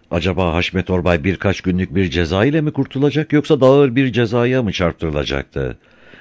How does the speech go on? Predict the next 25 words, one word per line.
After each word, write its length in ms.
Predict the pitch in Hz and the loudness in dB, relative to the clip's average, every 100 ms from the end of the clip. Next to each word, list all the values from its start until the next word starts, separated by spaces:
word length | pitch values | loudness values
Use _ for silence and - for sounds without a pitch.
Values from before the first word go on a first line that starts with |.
| - | -2
Bu 160 | 180 170 | 0 2
heyecanlı 520 | 139 113 104 110 123 | 2 2 0 0 -2
bekleyiş 440 | 80 - 87 - | -2 -2 -4 -2
bir 140 | 85 95 | -4 -4
saat 320 | - 85 82 | -2 0 -2
sürdü 300 | - 80 90 | -4 -4 -2
ve 100 | 82 | -4
saat 320 | - 92 87 | -2 0 0
yirmi 320 | 78 87 85 | -2 -2 -2
üç 140 | 110 95 | -2 -4
otuzda 400 | 82 80 87 80 | -6 -4 -2 0
hakimler 440 | 95 90 85 101 | -2 -2 -4 -2
heyeti 300 | 82 78 78 | -2 -4 -4
yerini 300 | 80 73 71 | -4 -4 -4
aldı. 520 | 69 65 64 65 58 - _ _ _ _ _ - - | -4 -4 -6 -8 -10 -16 _ _ _ _ _ -20 -16
Salonda 500 | - 73 76 78 69 | -10 -6 -6 -4 -4
herkes 340 | 78 - 71 | -4 -6 -12
susmuş, 500 | - 69 - 73 - | -10 -14 -10 -10 -10
bütün 300 | - 117 107 | -6 -6 -4
dikkatler 580 | 92 - 82 - 92 78 | -6 -4 -6 -4 -4 -2
başkanın 400 | 78 - 80 90 | -4 -4 -4 -2
ağzından 420 | 73 73 76 87 | -2 -4 -4 -4
çıkacak 420 | - 76 71 85 | -4 -6 -4 -4
kelimelere 540 | - 80 78 73 73 80 | -4 -4 -4 -4 -4 -4
yönelmişti. 800 | 71 67 65 64 - 62 60 | -4 -4 -6 -10 -10 -10 -10